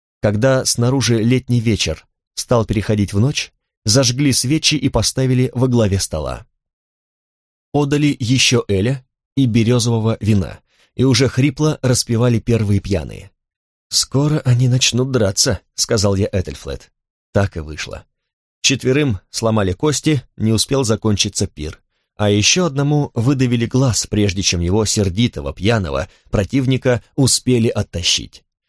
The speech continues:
Стеа посидел рядом с Веландом, и хотя они говорили на разных языках, они передавали друг другу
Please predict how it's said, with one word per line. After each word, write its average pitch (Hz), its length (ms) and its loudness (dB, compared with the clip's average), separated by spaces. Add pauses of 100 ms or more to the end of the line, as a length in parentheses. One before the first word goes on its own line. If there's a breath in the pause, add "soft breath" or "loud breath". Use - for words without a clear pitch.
(140 soft breath)
Стеа 117 340 2
посидел 107 480 0
рядом 101 280 2
с - 120 -4
Веландом, 78 520 -4 (280)
и 90 80 -4
хотя 110 340 2
они 110 180 2
говорили 104 440 2
на 101 140 2
разных 101 340 -2
языках, 92 560 -4 (360)
они 117 480 2 (340)
передавали 131 520 2
друг 123 220 0
другу 120 440 2